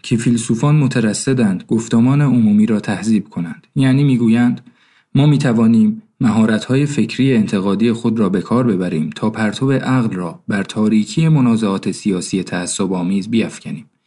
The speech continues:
تجربهٔ من از همایش‌ها و نشست‌های اساتید دانشگاه این است که اهل فلسفه می‌توانند به گونه‌ای دربارهٔ سیاست گفتگو کنند که مردم عادی دربارهٔ آب و هوا حرف می‌زنند،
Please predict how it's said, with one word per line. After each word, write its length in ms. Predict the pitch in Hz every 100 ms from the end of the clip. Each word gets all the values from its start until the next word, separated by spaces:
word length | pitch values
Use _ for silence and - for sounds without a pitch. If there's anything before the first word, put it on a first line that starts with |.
| _ _ _
تجربهٔ 480 | 165 156 160 160 156
من 200 | 147 143
از 180 | 135 110
همایش‌ها 600 | 113 113 110 104 - 120
و 60 |
نشست‌های 580 | 117 107 101 98 - 117
اساتید 600 | 113 - 98 87 120 113
دانشگاه 600 | 104 92 87 - 95 85 -
این 140 | 135
است 200 | 135 131
که 140 | 123
اهل 200 | 120 123
فلسفه 600 | 123 104 98 - - 104 104
می‌توانند 640 | 127 131 123 123 120 113
به 80 | 107
گونه‌ای 480 | 113 104 101 156
دربارهٔ 540 | 131 110 101 101 104 120
سیاست 680 | 117 104 95 - 98 98 _ _
گفتگو 460 | - 113 120 110 135
کنند 420 | - 104 95 92 - _ _ _ _
که 120 | -
مردم 340 | 139 139 139 156
عادی 460 | 156 131 113 117
دربارهٔ 540 | 113 113 113 117 131 143
آب 200 | - 110
و 40 |
هوا 280 | 101 104 110
حرف 320 | 101 90 -
می‌زنند، 460 | 87 87 85 92